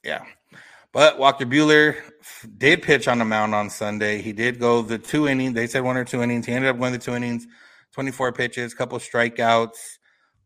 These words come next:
Uh, I haven't seen any velo readings, but I'm sure they're out there.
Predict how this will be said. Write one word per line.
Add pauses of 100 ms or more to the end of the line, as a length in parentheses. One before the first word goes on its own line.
Uh,
I
haven't
seen
any (260)
velo
readings,
but
I'm
sure
they're
out
there.